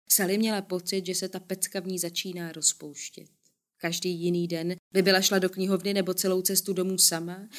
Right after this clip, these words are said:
školní brašna by se jí pohupovala u boku,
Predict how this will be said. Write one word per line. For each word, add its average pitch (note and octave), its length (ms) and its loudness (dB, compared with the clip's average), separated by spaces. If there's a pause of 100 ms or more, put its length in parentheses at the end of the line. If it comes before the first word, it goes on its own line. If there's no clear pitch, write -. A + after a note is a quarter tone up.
školní G3 400 4
brašna F#3 480 0
by F#3 140 0
se G3 140 4
jí F#3+ 140 4
pohupovala F#3+ 1000 0
u F#3 80 -6
boku, G3 520 0